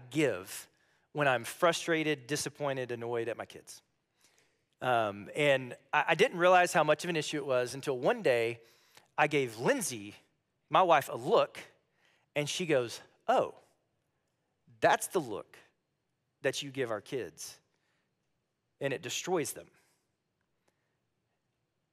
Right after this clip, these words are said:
And I thought, "Well, I don't, that's not the guy I wanna be.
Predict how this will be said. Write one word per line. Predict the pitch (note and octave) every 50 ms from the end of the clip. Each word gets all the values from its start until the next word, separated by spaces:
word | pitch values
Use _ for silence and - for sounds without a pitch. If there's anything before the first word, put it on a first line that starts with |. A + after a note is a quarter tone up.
| _ -
And | - B2+ B2+
I | B2+ C3+ C3
thought, | - - C3+ A#2+ A2 G2 - - _ _ _ _ _ _ _ _ _ _ _ _ _ _ _ _ _ _
"Well, | - A#2 G#2 G2
I | F2+ G#2
don't, | C3 F#3 - _ _ _ _ _ _ _ -
that's | G2+ G2+ - -
not | G3+ D3+ -
the | - G2+
guy | G#2 F#2+ F2 F2
I | D#2+
wanna | D#2+ E2 E2
be. | D#2+ - D2+ - -